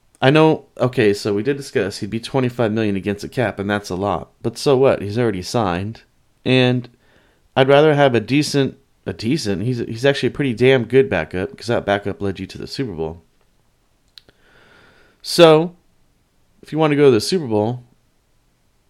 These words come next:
and maybe, uh, hedge your bets a little bit, why not keep Jimmy G on the sideline? Maybe help out the young kid if the young kid starts taking over.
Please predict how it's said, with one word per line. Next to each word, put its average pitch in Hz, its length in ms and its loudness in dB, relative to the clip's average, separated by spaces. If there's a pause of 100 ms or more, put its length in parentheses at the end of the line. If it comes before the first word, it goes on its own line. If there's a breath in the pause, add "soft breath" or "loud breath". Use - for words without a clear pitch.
and 107 480 -2
maybe, 113 480 0
uh, 92 280 -2 (160)
hedge 123 200 0
your 113 100 0
bets 139 280 0
a 104 60 -2
little 101 160 0
bit, 117 200 -2
why 139 100 -2
not 143 180 -4
keep - 320 -10 (120)
Jimmy 143 260 -2
G 135 380 -4
on 113 280 -4 (220)
the 113 100 -6
sideline? 92 520 -4
Maybe 156 200 0
help 175 180 2
out 190 160 2
the 120 60 -4
young 104 180 0
kid 98 260 -2
if - 80 -12
the 101 80 -8
young 98 160 -6
kid 98 220 -8
starts - 320 -10
taking 87 260 -8
over. 92 320 -10